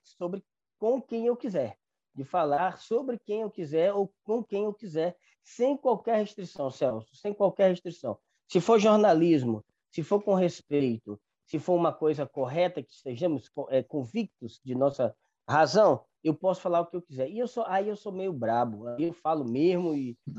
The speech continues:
e digo <laughs> nomes, né? Porque eu não gosto de falar nessa coisa, um suposto pu-, deputado.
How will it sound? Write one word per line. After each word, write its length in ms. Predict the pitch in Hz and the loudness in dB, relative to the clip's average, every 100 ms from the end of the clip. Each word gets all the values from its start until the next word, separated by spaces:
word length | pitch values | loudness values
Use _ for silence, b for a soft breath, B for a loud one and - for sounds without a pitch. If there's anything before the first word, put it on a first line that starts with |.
| 107 - | -14 -6
e 100 | 147 | -4
digo 260 | 156 226 240 | -2 -2 0
<laughs> 20 | |
nomes, 480 | 180 175 160 127 123 | 2 2 2 0 -2
né? 200 | 156 175 | -2 -4
Porque 140 | - | -4
eu 60 | 208 | -4
não 140 | 208 | -4
gosto 220 | 185 214 | -2 -4
de 40 | 190 | -4
falar 220 | 202 190 | -4 -2
nessa 240 | 190 180 | -4 -8
coisa, 200 | 160 190 | -8 -8
um 80 | 214 | -10
suposto 960 | 208 240 185 214 226 269 269 - - 196 - | -8 -10 -8 -2 4 6 6 2 -8 -12 -6
pu-, 180 | 240 202 | -2 0
deputado. 1120 | 202 220 226 - - 208 233 226 208 214 220 | 0 0 -4 -10 -2 2 4 2 0 -4 -10